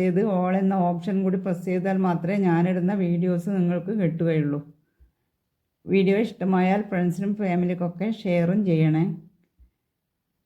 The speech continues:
വെളുത്തുള്ളിയും ചെറിയുള്ളിയൊക്കെ മൂത്ത് നല്ലൊരു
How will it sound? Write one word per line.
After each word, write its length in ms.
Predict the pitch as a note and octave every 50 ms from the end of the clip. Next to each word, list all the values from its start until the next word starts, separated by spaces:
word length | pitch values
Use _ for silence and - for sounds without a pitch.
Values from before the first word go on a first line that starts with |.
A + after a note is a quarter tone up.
| _ _ _ _ _ _ _ _ _ _ -
വെളുത്തുള്ളിയും 540 | - G3+ G3 F#3+ F#3+ G#3+ G#3 G3+ G3+ A3 G#3+ A3+
ചെറിയുള്ളിയൊക്കെ 540 | G#3+ G3 G3 F#3+ F#3+ F#3+ G3 G3 G3 G3+ G3+ F#3+
മൂത്ത് 260 | F#3 F#3 F3 F3+ - A3 G#3+ G3
നല്ലൊരു 440 | F3+ F3+ F3+ F#3 F#3 G3 G3 G#3